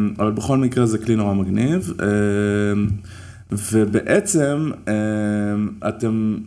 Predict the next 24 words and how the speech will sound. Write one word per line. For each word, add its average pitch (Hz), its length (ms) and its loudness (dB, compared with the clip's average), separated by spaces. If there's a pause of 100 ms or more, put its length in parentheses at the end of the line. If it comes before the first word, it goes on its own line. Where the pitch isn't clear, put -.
יכולים, 117 840 0
ברגע 123 300 0
שאתם 139 260 -4
את 123 100 -4
הפריים 165 300 -2
קפצ'ר, 135 380 0
לראות 117 380 2
רשימה 120 480 2
של 113 180 -4
כל 120 240 0
הקריאות 113 400 -2
אופן 104 260 -4
ג'י 95 180 -2
אל, 160 400 -2 (460)
אה, 104 160 2
כולל 151 360 6
קריאות, 123 580 0
אה, 113 180 0
ציור, 110 500 2
שזה 101 240 -6
הקריאות 104 380 -2
הכי 92 360 -2
מעניינות, 98 640 -2
אה, 98 60 0